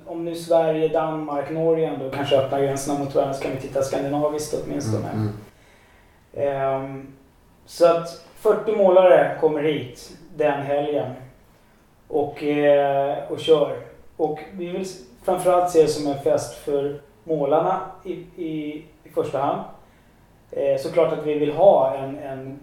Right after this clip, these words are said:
Speaker 1: gatufest för hela staden och alla besökare till staden.
Speaker 2: Mm.
Speaker 1: Men att det här är en, en fest där målare får träffas.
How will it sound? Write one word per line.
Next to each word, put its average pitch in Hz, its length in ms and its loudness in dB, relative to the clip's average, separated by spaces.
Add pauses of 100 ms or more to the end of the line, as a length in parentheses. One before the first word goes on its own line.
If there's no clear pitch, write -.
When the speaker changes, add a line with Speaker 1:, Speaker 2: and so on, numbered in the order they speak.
(120)
Speaker 1:
gatufest 143 640 -4
för 143 80 -10
hela 123 440 -6 (140)
staden - 520 0
och 139 180 -4
alla 131 420 -6 (320)
besökare 139 520 2
till - 120 -8
staden. - 300 -8 (220)
Speaker 2:
Mm. 110 160 -6 (380)
Speaker 1:
Men 147 600 2
att 135 320 -2
det 139 100 0
här 147 160 2
är 131 500 2
en, - 160 -12 (400)
en - 60 -12
fest - 480 -4
där 135 220 -2
målare 143 380 0
får 147 120 -8
träffas. - 760 -4